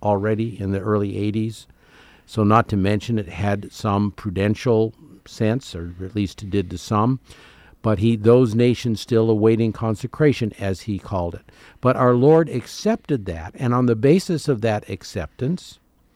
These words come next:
the wall fell. Now, that does not satisfy what was the intention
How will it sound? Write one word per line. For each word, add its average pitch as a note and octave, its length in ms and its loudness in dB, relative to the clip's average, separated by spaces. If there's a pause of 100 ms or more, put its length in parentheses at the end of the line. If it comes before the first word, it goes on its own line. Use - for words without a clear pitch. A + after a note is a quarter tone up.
(420)
the B2+ 100 6
wall B2+ 360 6
fell. F3+ 420 -2 (1500)
Now, B2 180 4
that D3+ 280 2
does C3+ 320 2 (520)
not D3 320 2
satisfy D3 800 2
what A#2+ 300 2
was A#2 260 0
the A#2+ 100 -2
intention B2 760 0